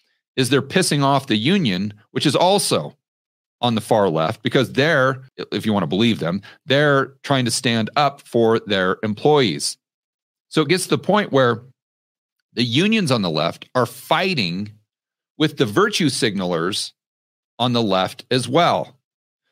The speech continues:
just like we're seeing the people in Ireland start fighting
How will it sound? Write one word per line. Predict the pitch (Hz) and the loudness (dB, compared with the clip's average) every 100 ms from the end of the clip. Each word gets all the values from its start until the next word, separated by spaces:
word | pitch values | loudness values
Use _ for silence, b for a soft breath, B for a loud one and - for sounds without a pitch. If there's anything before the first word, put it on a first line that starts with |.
| _ - | _ -2
just | 156 151 117 | -2 0 0
like | 151 175 151 - - _ _ _ _ _ _ | 0 0 -2 -10 -20 _ _ _ _ _ _
we're | 135 | -2
seeing | 131 147 135 131 | 0 0 0 0
the | 123 | -2
people | 123 135 131 127 127 | 0 0 2 2 2
in | 123 117 117 - - | 0 -2 -2 -4 -4
Ireland | 123 180 139 82 73 73 - _ _ - | -2 0 0 -2 -6 -10 -18 _ _ -6
start | - 120 - | 0 0 -2
fighting | - 123 117 107 107 | -2 0 0 0 -2